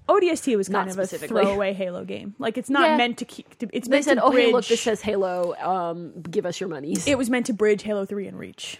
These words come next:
Speaker 2: Yeah.
Speaker 1: And that's exactly what it's doing. So, uh, let's see. Blah, blah, blah. Uh, "It takes fucking forever to get to the end of Firefight." That is true. You really do have to have, like, a three-hour chunk of time
Speaker 2: Really?
Speaker 1: for Firefight, yes.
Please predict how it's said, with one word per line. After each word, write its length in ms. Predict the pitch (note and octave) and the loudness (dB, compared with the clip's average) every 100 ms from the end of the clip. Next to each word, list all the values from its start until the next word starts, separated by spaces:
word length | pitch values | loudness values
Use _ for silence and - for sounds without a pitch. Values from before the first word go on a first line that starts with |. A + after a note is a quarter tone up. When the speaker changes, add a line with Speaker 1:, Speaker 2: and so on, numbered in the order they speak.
| - | -8
Speaker 2:
Yeah. 140 | E3+ | -4
Speaker 1:
And 80 | A3 | -2
that's 140 | G#3+ G#3+ | -4 -4
exactly 320 | G#3 G3+ G3 | -4 -4 -4
what 120 | F3+ | -8
it's 140 | F3 | -12
doing. 380 | - F#3 - - - | -12 -12 -12 -18 -20
So, 340 | - G3 - _ _ _ _ _ _ _ | -10 -10 -10 _ _ _ _ _ _ _
uh, 200 | B3 A#3+ | 2 4
let's 200 | A#3 A#3 | 2 -2
see. 360 | - G#3 G3 F#3+ - | -8 -6 -6 -8 -10
Blah, 100 | G#3+ | -8
blah, 120 | G#3 | -8
blah. 500 | A#3 C4 B3+ A#3+ A#3+ - _ _ _ - | -6 -2 0 0 -4 -8 _ _ _ -6
Uh, 220 | A3+ G#3+ | -2 0
"It 80 | G#3+ | 0
takes 160 | C4+ - | -4 -2
fucking 300 | A#3 A3+ A3 | -4 -4 -6
forever 320 | G#3+ B3 A#3 | 0 2 2
to 40 | |
get 120 | G#3+ A3 | 0 -6
to 80 | G3 | -6
the 100 | G3 | -6
end 260 | G#3+ G#3+ G#3 | -4 -2 -4
of 100 | F#3+ | -2
Firefight." 440 | G#3 G#3 G#3 G3 | -2 -2 -6 -8
That 160 | F#3 F3 | -10 -14
is 100 | - | -16
true. 160 | - | -16
You 140 | E3+ F#3 | -14 -8
really 180 | F#3+ | -6
do 80 | F#3+ | -6
have 160 | F#3 E3 | -10 -12
to 80 | E3+ | -14
have, 100 | D#3+ | -14
like, 100 | E3 | -16
a 40 | |
three-hour 380 | E3+ F3 - E3+ | -16 -16 -14 -16
chunk 200 | F3 F3+ F#3 | -16 -18 -20
of 80 | |
time 240 | _ - - | _ -16 -6
Speaker 2:
Really? 200 | F3+ E3+ | -6 -6
Speaker 1:
for 100 | G#3 | -10
Firefight, 500 | - B2+ - F3 - | -12 -12 -12 -16 -14
yes. 440 | - - - - | -18 -20 -20 -20